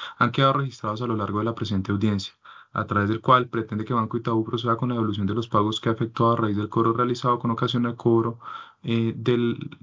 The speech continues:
del ingreso el día de, el, en el mes de octubre del dos mil veinticuatro por un valor de doscientos cincuenta mil pesos por concepto al ingreso a la sala V I P Lounge K que corresponde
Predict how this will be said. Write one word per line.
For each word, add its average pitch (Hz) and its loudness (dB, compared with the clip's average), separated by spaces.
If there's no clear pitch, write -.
del 123 4
ingreso 123 0
el 101 -2
día 101 -2
de, 127 4
el, 117 2
en 110 2
el 104 0
mes 110 2
de 120 2
octubre 123 2
del 101 -6
dos 98 0
mil 104 0
veinticuatro 120 2
por 104 -6
un 101 -2
valor 110 0
de 120 2
doscientos 110 -2
cincuenta 117 0
mil 113 0
pesos 117 0
por 113 2
concepto 101 -2
al 113 4
ingreso 117 2
a 117 2
la 113 2
sala 104 -2
V 107 2
I 110 0
P 117 4
Lounge 117 0
K 131 2
que - 0
corresponde 127 2